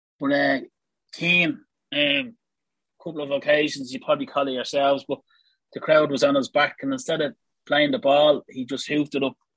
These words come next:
up, you know. So obviously he was being affected by the boos and the crowd. But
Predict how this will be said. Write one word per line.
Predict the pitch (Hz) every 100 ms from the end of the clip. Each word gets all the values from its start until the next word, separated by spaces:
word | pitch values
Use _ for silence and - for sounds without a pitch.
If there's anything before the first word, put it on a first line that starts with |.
| 135
up, | 123 - _ _ _ _ _ _
you | 131
know. | 131 131
So | - 135 127 _ _ _ -
obviously | 139 139 131
he | 139
was | 127 117
being | - 139 131
affected | - 139 - 131
by | 131 127 _ - - - - _
the | 131
boos | 143 147 143 131
and | 135
the | 123
crowd. | 143 147 151 139
But | 156